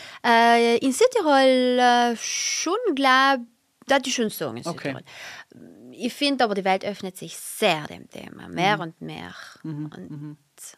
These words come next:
Speaker 1: und jetzt weiß man auch, was es ist, also was es so verschiedene Formen gibt, eben Polyamorie ist ein Unterschied von einer Beziehung und, äh, alles sehr interessant gefunden zusammen.
Speaker 2: Mhm.
Speaker 1: Und ich mich voll eingelesen und voll
Speaker 2: Was war so, so dann das Takeaway?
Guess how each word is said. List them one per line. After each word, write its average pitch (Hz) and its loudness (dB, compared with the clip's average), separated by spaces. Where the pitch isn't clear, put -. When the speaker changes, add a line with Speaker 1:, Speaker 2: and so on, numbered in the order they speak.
Speaker 1:
und 185 -12
jetzt 190 -8
weiß 196 4
man 170 -4
auch, 160 -4
was 160 -6
es - -18
ist, 214 0
also 160 -6
was 156 -6
es 156 -14
so 156 -8
verschiedene 160 -8
Formen 156 -10
gibt, 156 -16
eben 151 -12
Polyamorie 160 -10
ist 180 -12
ein 180 -12
Unterschied - -14
von 175 -16
einer 170 -16
Beziehung 196 -2
und, 170 -14
äh, 175 -8
alles 226 0
sehr 220 4
interessant 170 -4
gefunden 165 -14
zusammen. 165 -8
Speaker 2:
Mhm. 202 -14
Speaker 1:
Und 190 -14
ich 190 -12
mich 185 -14
voll 196 -6
eingelesen 185 -10
und 185 -14
voll 185 -10
Speaker 2:
Was 147 -12
war 156 -2
so, 160 -2
so 156 -4
dann 147 -2
das 139 -10
Takeaway? 151 -4